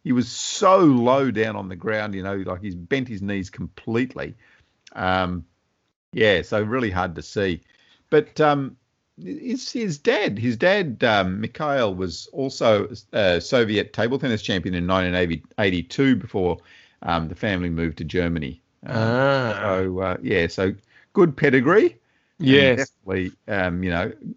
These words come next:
Speaker 1: very good player to have reached number one in the world, a silver medal and bronze medal at the Olympics. So, you know, there's not a lot more than a, that a European player could or has done in the last,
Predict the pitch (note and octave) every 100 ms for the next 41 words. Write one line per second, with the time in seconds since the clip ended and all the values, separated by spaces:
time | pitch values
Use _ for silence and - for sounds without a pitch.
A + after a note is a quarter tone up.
0 | - F2+ G2+ A#2+ B2 F#2+ _ _ - A2
1 | F2+ - A2 G2 F#2+ G2 A2 G#2+ - F#2+
2 | F#2 G2 F#2+ F2 F2 F#2 F#2+ G2 - _
3 | _ _ - - C3 B2 A2 G2 G#2 G#2
4 | G#2 - _ - E2 D#2+ C#2 - F2 G#2+
5 | G#2 G2+ G2 F#2+ F#2 F#2 F2+ F#2+ F#2+ G#2
6 | - - F2 E2+ E2+ E2+ F#2 E2 E2+ -
7 | G2+ A2 C3 C#3 - G#2+ G#2 G#2+ - G#2+
8 | G2 G2 F#2 E2+ E2 - _ _ - G#2+
9 | F2 F2 - _ - G#2+ G#2+ G2+ F#2+ F2
10 | E2 G2 F#2 F2+ D#2+ - _ _ _ _
11 | - A#2 G2 F2 D#2+ E2+ F2 D#2+ E2+ F#2
12 | E2 D#2 E2 E2 -